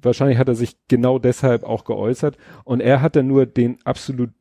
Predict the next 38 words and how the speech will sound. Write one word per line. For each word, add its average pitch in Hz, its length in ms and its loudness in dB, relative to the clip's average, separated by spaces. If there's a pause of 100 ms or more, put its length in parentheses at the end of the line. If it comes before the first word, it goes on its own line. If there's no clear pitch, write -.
(180)
finde 117 300 -2
ich, - 360 -4
dümmsten 135 400 -2
Spruch - 360 -6
gebracht, 123 560 -4 (160)
den 117 120 -4
man 113 180 -4
so, 113 260 -4 (300)
also 110 180 0
er - 20 4
hat 110 60 2
dann 107 140 0
gesagt, 101 240 0
"Ja, 127 460 4
und 107 280 -6 (460)
egal 131 340 4
wie 131 80 -2
mein, 120 340 0
äh, 123 500 -4
absurd 123 580 0
mein 131 220 0
Auftritt 139 500 -2
in 131 140 -4
dem 127 100 2
Moment 127 300 0
rüberkam, 131 580 0
das, 131 240 -2
was 123 180 -2
dann 127 200 2
daraus 117 380 0
gemacht 127 340 -4
wurde, 127 300 0
war 120 100 0
noch 113 180 -4
viel 170 320 0
absurder 120 540 -2
und 110 160 -10
kindischer. 117 480 -6